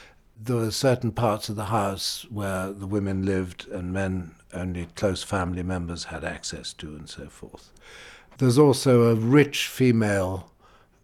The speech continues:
culture, uh, say, around the communal washing place or something like that, where women talk and gossip and things like that. Now, you take those people who become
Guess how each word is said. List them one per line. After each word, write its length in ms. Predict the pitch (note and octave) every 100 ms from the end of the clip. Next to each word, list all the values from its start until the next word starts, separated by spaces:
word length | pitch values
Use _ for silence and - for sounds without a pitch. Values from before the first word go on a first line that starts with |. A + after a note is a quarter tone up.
| - -
culture, 640 | B2 A#2 - A2+ G2 D#2+ - _ _ _ -
uh, 260 | D#2+ D#2+
say, 300 | E2+ A2 G2
around 360 | G2 G2+ F#2+ F#2
the 100 | F#2+ - _ _ _ -
communal 420 | A2 A2 G2+ G2
washing 480 | G#2 F#2+ F#2+ F2 D2+ - - -
place 320 | - F#2+ E2+
or 80 | F#2+
something 340 | - E2+ F#2
like 200 | F#2 F#2
that, 180 | G2+ F#2+
where 140 | G2+ F#2+
women 280 | G#2 G2
talk 280 | F#2 G#2 F#2 -
and 80 |
gossip 400 | G#2 F#2 - E2+
and 140 | E2 E2
things 280 | F2 E2+ -
like 200 | E2 -
that. 220 | E2 - - - - - -
Now, 140 | B2+
you 440 | C3 E3 F3+ E3 - - - _ _ _ _ _ _ _ _ _ _
take 260 | - D#3+ -
those 220 | A#2+ G#2+
people 460 | - A#2 A2 A2 - _ _ _ _ _ _ G2+
who 140 | A#2+
become 540 | G#2 - A#2+ A2 G2